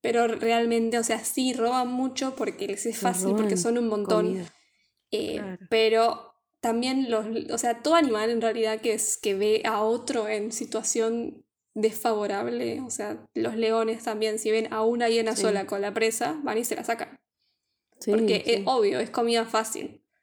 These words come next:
Speaker 1: Eh,
Speaker 2: Mm.
Speaker 1: y la hiena no van a, no va a pelear con un par de leonas cuando... Eh,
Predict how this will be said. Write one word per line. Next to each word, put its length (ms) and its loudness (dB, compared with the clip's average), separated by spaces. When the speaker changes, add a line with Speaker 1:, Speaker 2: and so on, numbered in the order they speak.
Speaker 1:
Eh, 260 -2
Speaker 2:
Mm. 40 -2
Speaker 1:
y 100 -2
la 120 4
hiena 220 2
no 140 4
van 120 2
a, 60 0
no 320 2
va 80 4
a 60 0
pelear 240 2
con 100 2
un 100 0
par 160 2
de 120 2
leonas 480 0
cuando... 580 -2
Eh, 480 -6